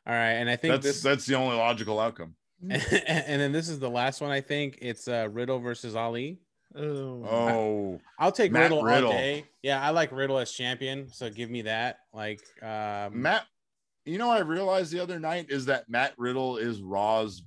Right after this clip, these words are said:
Speaker 2: babyface. Like, you could say all you want about Drew being the champion or whatever. Matt Riddle is Monday Night Raw's biggest babyface. He is the guy that is cool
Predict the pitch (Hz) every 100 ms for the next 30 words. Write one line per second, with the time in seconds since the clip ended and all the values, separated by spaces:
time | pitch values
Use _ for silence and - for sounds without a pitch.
0 | - - 82 82 - - 62 - - _
1 | _ _ _ _ _ _ 107 117 117 -
2 | _ _ 113 139 139 - - 156 151 143
3 | 147 147 131 131 131 117 117 113 113 104
4 | 104 113 127 139 139 113 120 120 117 -
5 | - 113 110 110 117 113 110 107 101 98
6 | 107 110 104 - _ _ _ _ _ -
7 | 117 156 180 131 131 147 123 110 107 -
8 | _ _ - 120 104 117 143 156 151 131
9 | 127 107 113 113 107 107 85 - _ 113
10 | 95 101 - - _ - 95 87 85 78
11 | 73 69 - - _ - _ _ 151 156
12 | 139 110 131 135 143 143 143 143 113 127
13 | 127 120 - - 151 160 160 160 151